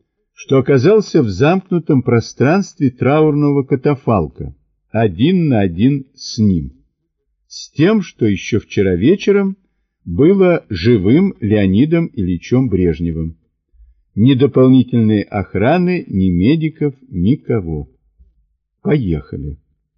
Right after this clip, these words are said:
Простыня закрывала его до головы. Машину мотало, раскачивало на поворотах. Голова двигалась из стороны в сторону. Казалось, что Леонид Ильич оживает.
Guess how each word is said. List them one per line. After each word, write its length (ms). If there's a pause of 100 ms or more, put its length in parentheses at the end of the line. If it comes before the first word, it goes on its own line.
(1080)
Простыня 520
закрывала 800
его 320
до 160
головы. 640 (160)
Машину 400
мотало, 720
раскачивало 880
на 140
поворотах. 640 (480)
Голова 420
двигалась 640
из 100
стороны 400
в 60
сторону. 600 (640)
Казалось, 460
что 240
Леонид 400
Ильич 400
оживает. 640